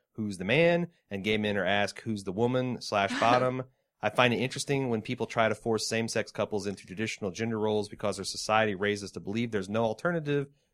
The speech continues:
Speaker 1: to the male-female dynamic.
Speaker 2: I heard someone try to compare that once by saying, uh,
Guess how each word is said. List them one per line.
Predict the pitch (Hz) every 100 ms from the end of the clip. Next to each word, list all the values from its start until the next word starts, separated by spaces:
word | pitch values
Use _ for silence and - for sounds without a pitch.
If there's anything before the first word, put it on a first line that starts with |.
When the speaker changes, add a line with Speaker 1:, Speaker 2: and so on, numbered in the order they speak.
| _
Speaker 1:
to | 113
the | 107
male-female | 110 107 113 107 104
dynamic. | 90 92 104 107 85 - - _
Speaker 2:
I | 226
heard | 240 247 -
someone | 220 208 196
try | 185 190
to | 175
compare | 180 170 175 170
that | 160 156
once | 156 160 -
by | - 160 160
saying, | - 165 160 160 165 _ _ _
uh, | 170 160 151